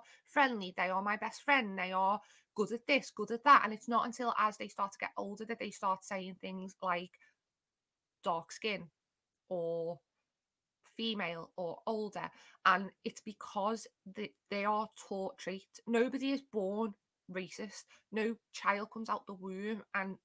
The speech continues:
decides that they don't like a different ethnicity. It is what they are taught or learned from the media, from their home, from their family, from their friends, the people they hang out with, just the same as homophobic, homophobia,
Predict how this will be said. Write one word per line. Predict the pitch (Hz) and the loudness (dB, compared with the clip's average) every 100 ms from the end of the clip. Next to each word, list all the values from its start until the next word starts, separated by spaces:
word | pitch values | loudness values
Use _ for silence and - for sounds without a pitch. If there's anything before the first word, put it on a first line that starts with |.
| _ | _
decides | 202 - 190 185 190 | -12 2 4 4 0
that | 196 | -8
they | 190 185 | -8 -8
don't | - 185 | -6 -6
like | - 170 175 - | -4 -6 -6 -12
a | 208 | -14
different | - 180 - 185 | -12 -16 -14 -10
ethnicity. | - - 175 - - 226 214 - _ | -10 -8 -12 -14 -10 -10 -10 -18 _
It | 208 | -4
is | 208 196 | -2 -2
what | 190 190 - | -4 -6 -4
they | 214 208 | -4 2
are | 208 202 - - | 4 4 0 -12
taught | 190 185 208 220 - | -8 -4 -6 -8 -10
or | 202 | -8
learned | 190 185 170 202 202 - - _ | -6 -4 -4 -4 -6 -12 -20 _
from | 196 185 | -6 -4
the | 190 | -4
media, | 247 247 240 226 226 | -4 -4 0 -2 -2
from | 190 | -8
their | 165 | -8
home, | 196 208 202 202 202 _ | -6 -6 -4 -6 -8 _
from | - 190 | -12 -8
their | 180 | -2
family, | 214 208 208 208 | 2 2 2 -6
from | 202 185 | -8 -8
their | 170 | -10
friends, | - 202 202 202 | -2 0 0 -6
the | - | -10
people | - - | -16 -10
they | 196 190 | -8 -6
hang | 185 175 | -6 0
out | 185 - | 0 2
with, | 254 254 - - _ | -2 -2 -8 -20 _
just | 247 233 - | -2 -2 -4
the | |
same | - 220 208 | -6 -6 -4
as | 202 - - | -6 -10 -8
homophobic, | 202 202 208 208 202 202 226 _ _ _ - | -6 -6 -8 -8 -8 -8 -12 _ _ _ -10
homophobia, | 170 165 220 262 339 | -10 -6 -6 -4 -4